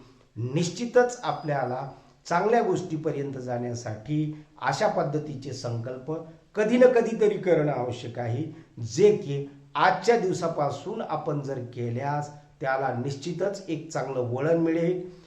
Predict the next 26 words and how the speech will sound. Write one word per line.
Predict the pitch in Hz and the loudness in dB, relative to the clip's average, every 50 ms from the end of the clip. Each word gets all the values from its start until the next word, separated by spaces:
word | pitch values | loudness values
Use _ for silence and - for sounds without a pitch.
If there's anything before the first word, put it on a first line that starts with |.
| - _ | -14 _
आपल्या | - 156 - - 147 147 147 | -6 -6 -6 -4 -4 -4 -4
जीवनाला | 143 120 127 143 139 139 139 135 131 127 | -2 -4 -4 -2 -2 0 0 0 0 -2
दिशा | 120 113 113 120 - - 190 175 165 | -2 -2 -4 -6 -4 -2 0 0 2
मिळेल | 160 165 160 160 165 160 165 - - - - - | 2 2 2 2 0 -2 -6 -8 -12 -16 -10 -4
आणि | - 135 139 139 139 | -2 -2 0 0 -2
विद्यार्थी | 123 110 110 120 117 120 - 180 185 196 - 185 175 165 | -4 -4 -4 -4 -4 0 2 4 4 4 4 2 -2 -4
जीवनापासूनच | 151 139 147 151 143 139 131 120 135 123 117 - 131 135 156 190 - - - | -2 -2 -2 -2 -2 -2 -4 -4 -6 -8 -8 -8 -8 -8 -8 -8 -8 -10 -10
आपल्याला | - 135 - - - 123 113 113 117 143 160 - - - - _ - - | -8 -8 -8 -8 -8 -6 -6 -6 -6 -6 -8 -10 -14 -18 -20 _ -10 -2
चांगल्यात | - 165 165 185 202 202 220 202 - - | 0 2 2 2 4 4 4 4 4 2
चांगल्या | - 170 151 139 147 139 135 127 | -2 -2 -2 -2 -2 -4 -4 -6
संस्काराचे | - - 135 127 123 120 - - 135 123 123 120 113 107 - - 160 - 110 - | -6 -6 -8 -8 -8 -8 -10 -8 -6 -6 -4 -4 -6 -8 -8 -10 -12 -10 -10 -6
धडे | 110 117 127 151 139 | -4 0 2 2 2
मिळत | 123 120 120 113 113 | 2 0 -2 -4 -6
जातील. | - 101 95 - - - _ _ _ _ _ _ _ _ _ _ _ _ _ _ - - | -8 -10 -14 -14 -18 -20 _ _ _ _ _ _ _ _ _ _ _ _ _ _ -6 -2
चांगल्या | 143 135 156 156 160 160 151 | 0 0 2 2 4 2 2
संस्काराच्या | - - 156 156 147 - - 165 156 151 147 143 - - 135 | 2 0 -2 -2 -4 -4 -2 -2 0 0 0 0 -2 -6 -8
धड्यासाठी | 123 117 117 127 139 160 165 165 151 160 156 - - 190 196 202 - - - - - - | -6 -4 -4 -2 0 2 2 2 2 0 -2 -2 -4 -6 -6 -8 -8 -12 -14 -18 -12 -8
ही | 160 151 | -8 -6
स्वतःपासून | - - 160 151 151 - 170 165 165 180 196 - 214 202 185 - - 233 - | -6 -4 -4 -4 -2 0 0 2 4 4 4 4 4 4 2 2 0 -4 -4
सुरुवात | - 196 190 185 185 185 165 - - | -4 -4 -4 -2 0 0 -2 -2 -2
करणं | - 165 156 156 151 | -4 -2 -2 -2 -2
आवश्यक | 143 139 135 127 117 - 131 113 117 | -2 -4 -6 -8 -10 -10 -12 -10 -8
आहे | 113 110 107 110 117 113 - - - - - | -8 -8 -8 -8 -10 -12 -14 -18 -20 -16 -10
आणि | 135 127 131 143 135 - - - | -8 -6 -6 -6 -6 -8 -10 -8
ती | 220 214 185 | -6 -6 -6
सुरुवात | 165 170 160 147 135 139 139 131 | -4 -4 -4 -4 -4 -4 -6 -6